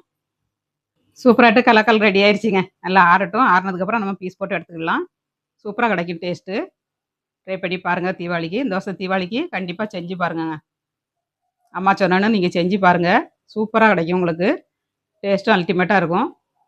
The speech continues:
இதை ஆறட்டும், நம்ம எடுத்துக்கலாம். இப்ப நல்லா ஆறிடுச்சுங்க, இதை வெளியே எடுத்துக்கலாம் நம்ம. இதை வந்து நம்ம வெளியே எடுக்கும்போது வராதுங்க, நம்ம லைட்டா சூடு பண்ணி தான் எடுக்கணும். அதனால அடுப்பை on பண்ணிட்டு அடியில வச்சு லைட்டா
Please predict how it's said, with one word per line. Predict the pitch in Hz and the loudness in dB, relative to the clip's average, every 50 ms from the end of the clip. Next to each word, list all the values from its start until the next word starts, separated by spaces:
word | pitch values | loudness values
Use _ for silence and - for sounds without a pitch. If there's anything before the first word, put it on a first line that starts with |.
| _ _ _ _ _ _ _ _ _ _ _ _ _ _ _ _ | _ _ _ _ _ _ _ _ _ _ _ _ _ _ _ _
இதை | - 185 175 170 | -4 0 2 2
ஆறட்டும், | 175 185 170 - 214 214 | 2 2 2 2 2 2
நம்ம | 190 175 160 | 4 2 2
எடுத்துக்கலாம். | 151 151 170 156 160 156 160 185 247 330 330 _ _ _ _ _ _ _ _ _ _ _ _ _ _ _ _ _ _ _ _ _ | 2 0 0 2 2 4 4 4 2 0 -2 _ _ _ _ _ _ _ _ _ _ _ _ _ _ _ _ _ _ _ _ _
இப்ப | - 175 175 | 2 4 6
நல்லா | 165 175 185 180 170 170 | 6 8 8 8 8 8
ஆறிடுச்சுங்க, | 175 180 185 170 175 - 180 170 170 160 165 _ - | 6 6 4 2 2 4 4 6 6 4 2 _ -4
இதை | 180 175 175 | -2 2 4
வெளியே | 170 180 185 175 160 | 4 6 6 4 4
எடுத்துக்கலாம் | 160 160 175 165 165 156 160 160 170 180 | 2 0 0 2 4 4 4 6 4 4
நம்ம. | 156 160 170 220 320 349 - _ _ _ _ _ _ _ _ _ _ - - 175 | 4 4 4 4 2 0 -2 _ _ _ _ _ _ _ _ _ _ -10 -6 0
இதை | 175 185 185 | 2 2 4
வந்து | 185 226 226 | 4 4 4
நம்ம | 214 202 170 | 6 6 6
வெளியே | 165 175 190 185 | 6 6 6 4
எடுக்கும்போது | 165 160 160 170 175 185 196 202 170 165 | 4 4 2 2 2 4 4 4 4 4
வராதுங்க, | 160 165 170 175 170 156 147 139 139 135 - _ _ _ _ _ _ _ - | 6 6 4 4 4 0 0 -4 -6 -8 -12 _ _ _ _ _ _ _ -6
நம்ம | 160 170 165 160 | -2 0 2 4
லைட்டா | 156 160 160 196 185 - | 2 2 2 0 -2 -2
சூடு | - 202 220 220 196 - | -2 0 0 0 0 0
பண்ணி | 180 160 165 175 | 2 2 4 4
தான் | 190 170 | 2 2
எடுக்கணும். | 139 147 147 135 139 165 233 330 339 _ _ _ _ - 160 | 0 0 -2 -2 -2 0 -2 -2 -4 _ _ _ _ -10 -6
அதனால | 156 156 156 160 190 262 359 359 _ _ _ _ _ _ _ _ _ _ - 151 | -4 -2 0 2 2 2 2 -2 _ _ _ _ _ _ _ _ _ _ -12 -10
அடுப்பை | 151 160 160 - 160 151 156 | -10 -10 -6 -4 -2 -2 0
on | 156 160 151 | 0 0 -2
பண்ணிட்டு | 151 147 139 - 202 294 392 - - _ _ - - - - - _ - - - - - - - - - - - - - - - - - - | -2 -4 -4 -2 -2 -2 -2 -2 -8 _ _ -18 -18 -18 -18 -20 _ -12 -12 -12 -12 -16 -18 -18 -16 -14 -6 -4 -4 -4 -4 -10 -8 -2 0
அடியில | 156 165 165 170 | 2 4 4 4
வச்சு | 160 151 190 165 156 | 4 4 4 4 4
லைட்டா | 156 151 151 185 | 4 4 2 0